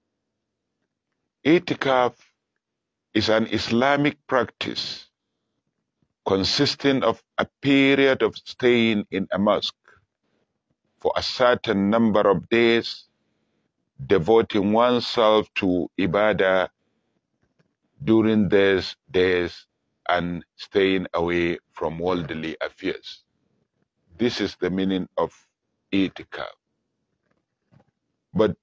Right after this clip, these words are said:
the literal meaning of the word suggests sticking and adhering to or being regular in something.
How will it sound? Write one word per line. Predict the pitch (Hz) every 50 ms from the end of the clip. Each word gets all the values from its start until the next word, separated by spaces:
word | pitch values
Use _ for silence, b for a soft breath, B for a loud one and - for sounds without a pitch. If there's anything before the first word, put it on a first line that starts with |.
| _ _ -
the | - 107 107
literal | 117 139 165 160 - - 135 127 113 110
meaning | 107 120 131 135 120 107 87 71 69 64 - _ _ _ _ _ _ _ _ _ _ _ _ _ _ _ _ _ _ _ _ _ _ _ -
of | 107 104 95
the | 85 110 110
word | 120 139 135 110 78 65 60 60 - - - _ _ _ _ _ _ _ _ _ _ _ _ _ _ _ _ _ _ _ _ _ _ _ _ _ _ _ _ _ _ _ _ _ -
suggests | - - - 110 95 - 135 151 160 151 - - - - _ _ _ _ _ _ _ _ _ _ _ _ _ _ _ _ _ _ _
sticking | - - - - _ - - 156 156 - - - - - 127 113 104 110 110 104 - - _ _ _ _ _ _ _ _ -
and | 92 104 107 -
adhering | - 107 92 - - - - 123 139 143 143 139 131 113 110 107 107 107 95 - _ _ -
to | - 113 104 90 87 85 - - _ _ _ _ _ _ _ _ _ _ _ _ -
or | 104 107 107
being | 92 92 135 147 156 151 147 139
regular | 127 113 127 147 117 101 110 104 98 87 78 73 - - _ _ _ _ _ _ _ -
in | 104 101 98
something. | - - - - 123 117 113 - - - 69